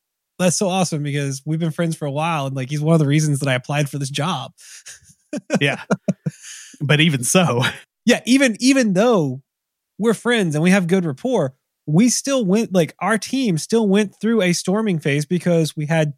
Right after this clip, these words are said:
Speaker 1: two people leave and two people come on. Um, not leave the department. It's just, like, we, we did some restructuring. So we did. But I will say this, because of their hiring practices,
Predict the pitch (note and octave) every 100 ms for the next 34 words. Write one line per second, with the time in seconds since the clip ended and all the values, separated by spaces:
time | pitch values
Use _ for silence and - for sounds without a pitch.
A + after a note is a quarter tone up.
0 | _ _ - - G#3+ G#3+ G3 F#3+ E3+ A3+
1 | G#3 E3 - F#3+ F#3+ E3+ E3 D#3 A3+ A3+
2 | - D#3 _ _ - - D#3 C#3+ E3+ D3+
3 | D#3+ C#3+ C3 F#3+ D#3+ C#3 D#3 - B2+ C#3
4 | C#3 C#3+ D#3 D#3 C3+ B2+ D3 F#3 - B2+
5 | B2+ C3+ _ _ _ _ _ _ - -
6 | G3+ F#3+ F3+ A#3 C3+ C3+ E3+ D#3 - _
7 | - D3 D3+ F#3 - D#3+ C3 D#3+ F#3+ -
8 | - _ _ _ _ _ _ C#3 C3+ -
9 | E3+ E3+ - D#3 C#3 C3+ C3+ B2+ B2+ _
10 | _ _ - C#3+ C3+ B2 C3 D3+ D#3+ F3
11 | E3 - F#3 G3 F#3+ -